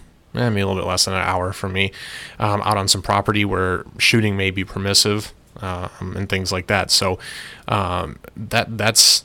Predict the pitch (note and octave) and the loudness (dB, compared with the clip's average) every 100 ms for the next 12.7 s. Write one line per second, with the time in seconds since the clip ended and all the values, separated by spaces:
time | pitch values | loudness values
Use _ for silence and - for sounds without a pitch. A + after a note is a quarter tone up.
0 | - A2+ G#2 F#2+ G#2 G2 G2+ G2 - - | -6 0 0 2 2 2 0 0 0 0
1 | F#2+ F#2 F#2+ F#2+ G2+ - G2+ G2+ F#2 G#2 | 0 0 0 2 0 0 -2 -2 -2 2
2 | B2 A2+ A2 A2 - - - - - - | 4 4 4 0 -6 -20 -20 -20 -20 -20
3 | - - - B2 G#2 A2 G#2 G#2+ - - | -20 -14 -4 2 4 4 2 0 -2 0
4 | A2+ G2 G2 F#2+ - - C#2+ - - - | 2 2 0 -2 0 -2 -2 -2 -2 -2
5 | - - - - G#2 G2+ - A#2 A2+ G#2+ | -20 -20 -6 0 0 0 0 2 2 0
6 | G2 G#2+ G2 - A2 F#2+ G2 G#2+ G#2 G#2 | 0 -2 0 0 0 2 2 4 4 4
7 | G2 A#2+ F#2+ - - - - - - - | 4 2 0 -4 -8 -16 -18 -16 -18 -18
8 | - - - - G#2 - F#2+ G2+ G2 - | -18 -20 -6 2 4 4 4 4 6 6
9 | G#2 G2+ F#2+ A#2 G2+ G2 G2 - - - | 6 4 4 4 4 2 -2 -6 -12 -14
10 | - G#2 G#2+ G2+ G2 F#2+ E2 - - A#2 | -4 0 0 0 0 -2 0 2 2 2
11 | F#2 F2+ - F#2 F#2+ G2 - - G#2+ G2 | 0 -2 -2 -2 0 -2 -6 -10 -8 -4
12 | G2 G#2 G2 G2+ G2 G2 - | 0 0 2 4 4 0 -6